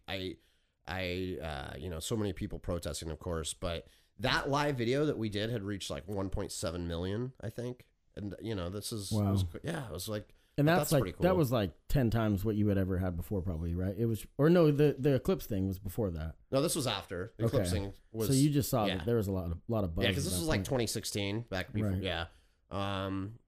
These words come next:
Speaker 1: and, you know, it was such a, I think a lot of it was just, it was such a hot topic at the time. And I don't know, you know, how it became, went so viral, but yeah, it was cool to see that, you know?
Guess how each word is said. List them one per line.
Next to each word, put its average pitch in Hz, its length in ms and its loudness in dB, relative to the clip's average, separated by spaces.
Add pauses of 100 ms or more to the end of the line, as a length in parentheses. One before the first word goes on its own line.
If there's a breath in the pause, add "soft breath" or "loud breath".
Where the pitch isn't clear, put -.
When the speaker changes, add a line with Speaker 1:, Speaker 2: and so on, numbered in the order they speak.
Speaker 1:
and, 107 640 -4 (180)
you 123 140 -4
know, 104 360 -2
it - 20 -2
was 104 140 -4
such - 180 -4
a, 104 80 -2
I 92 140 -4
think 104 180 -10
a 101 60 -4
lot 90 180 -4
of 92 80 -4
it 85 60 -8
was 87 100 -10
just, 95 180 -12
it 95 60 -6
was 87 140 -8
such 104 200 -8
a 90 60 -6
hot 90 220 -8
topic - 340 -8
at - 80 -18
the 90 60 -12
time. 87 260 -4
And 92 80 -6
I 120 60 -4
don't 151 180 -2
know, 110 420 0 (640)
you 98 120 -6
know, 85 320 -4 (240)
how 92 280 -4
it 85 100 -6 (400)
became, 92 320 -8
went 92 260 -4
so 82 160 -6
viral, 76 400 -6
but 76 220 -8
yeah, 135 260 -2
it - 20 -4
was 92 120 -6
cool 170 180 0
to 139 60 2
see 147 220 0
that, 110 340 -4
you 104 100 -6
know? 101 240 -4